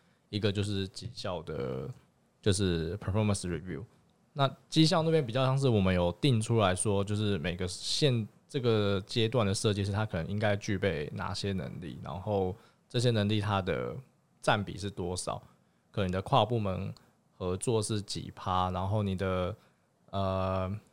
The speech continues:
以系统性的方式在思考是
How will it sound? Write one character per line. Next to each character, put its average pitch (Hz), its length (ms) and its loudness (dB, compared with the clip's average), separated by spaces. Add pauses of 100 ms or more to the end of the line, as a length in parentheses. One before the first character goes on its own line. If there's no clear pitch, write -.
(420)
以 - 140 -4
系 160 180 2
统 117 180 4
性 135 220 2
的 107 140 4
方 117 200 2
式 117 160 -2
在 104 440 4
思 - 280 -2
考 87 240 -2
是 95 380 -4